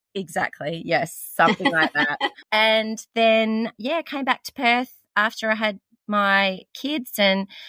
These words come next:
Speaker 1: got my teeth into teaching and loved that. Wouldn't have ev-, wouldn't have been anywhere else for a long time.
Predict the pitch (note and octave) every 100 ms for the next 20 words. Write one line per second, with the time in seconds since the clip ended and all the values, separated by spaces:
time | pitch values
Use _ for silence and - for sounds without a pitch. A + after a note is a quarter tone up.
0 | - B3 G#3 G#3+ G#3 A#3 A3+ A3 G#3 -
1 | G3 F#3+ F#3+ - A#3+ B3 - B3 B3 A3+
2 | F#3+ F#3 F#3 G3 G#3 A3 B3+ - F#3+ A3
3 | B3+ G#3+ A3 G#3 G3+ F#3+ - - G3+ A#3+
4 | G3+ G3+ - F#3+ F#3 F#3 F3+ E3+ F3+ -
5 | - E3+ E3 E3+ G3 G#3+ - D#3+ E3 F#3+
6 | B3+